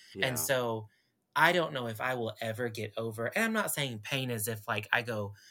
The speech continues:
Speaker 2: you know, throw myself on the bed and weep for hours, you know. It's not that kind of pain, but it is just like a, "Oh, that didn't make me
Speaker 1: Yeah, that
Speaker 2: feel,
Speaker 1: didn't
Speaker 2: that didn't
Speaker 1: feel
Speaker 2: make me feel
Speaker 1: good.
Speaker 2: good."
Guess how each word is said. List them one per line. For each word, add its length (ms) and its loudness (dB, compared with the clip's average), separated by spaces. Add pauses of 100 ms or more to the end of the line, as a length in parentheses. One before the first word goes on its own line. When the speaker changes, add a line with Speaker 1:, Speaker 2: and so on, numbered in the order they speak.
(400)
Speaker 2:
you 100 -10
know, 360 -6 (180)
throw 220 2
myself 460 -2
on 100 -4
the 80 -6
bed 220 -2
and 160 -4
weep 240 -8
for 220 -8
hours, 520 -6
you 100 -8
know. 240 -8
It's 200 -2
not 280 4 (480)
that 260 4
kind 280 -2
of 120 -6
pain, 320 -6
but 120 -2
it 80 -4
is 240 0
just 200 -2
like 220 0
a, 260 -4 (400)
"Oh, 300 -2
that 160 -2
didn't 320 -6 (440)
make 200 -4
me 60 -6
Speaker 1:
Yeah, 100 -6
that 100 0
Speaker 2:
feel, 20 0
Speaker 1:
didn't 120 2
Speaker 2:
that 100 4
didn't 160 6
Speaker 1:
feel 20 6
Speaker 2:
make 100 2
me 80 4
feel 220 6
Speaker 1:
good. 20 0
Speaker 2:
good." 340 0